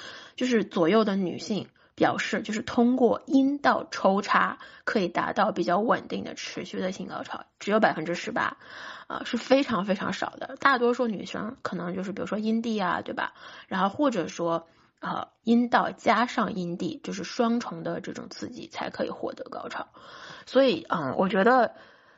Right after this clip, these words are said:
主要的差-，要理解这种就是双方对于性刺激的差异，就是这种生理上的刺激的差异，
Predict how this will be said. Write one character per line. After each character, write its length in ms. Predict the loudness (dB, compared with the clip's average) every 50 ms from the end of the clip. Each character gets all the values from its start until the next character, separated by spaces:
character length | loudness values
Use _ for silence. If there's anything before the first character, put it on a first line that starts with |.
| _
主 160 | 0 2 4 6
要 200 | 6 6 6 4
的 100 | 2 -2
差-， 180 | -2 -4 0 4
要 100 | 4 6
理 320 | 6 4 0 -4 -6 -6 -4
解 260 | -2 -2 -2 -2 -2
这 140 | -2 -2 -2
种 220 | -2 -4 -6 -10 -12
就 120 | -10 -8 -8
是 100 | -6 -8
双 340 | -2 2 2 4 4 2 2
方 260 | 2 2 2 0 0
对 220 | 0 0 0 0
于 160 | -2 -4 -6
性 400 | -8 -10 -10 -6 -2 -2 -2 -2
刺 220 | -4 -6 -6 -6 -6
激 180 | -6 -8 -8
的 100 | -8 -8
差 380 | -8 -6 0 2 4 4 4 2
异， 200 | -2 -4 -6 -6 -6
就 80 | -6 -4
是 120 | -2 2
这 120 | 4 4 4
种 140 | 4 2
生 260 | -2 -2 0 0 2 0
理 120 | -2 -2
上 180 | -4 -4 -4 -4
的 80 | -6
刺 240 | -8 -6 -6 -6 -6
激 100 | -6 -8
的 140 | -10 -10 -8
差 360 | -6 -2 0 2 2 2 2
异， 220 | 0 -4 -6 -8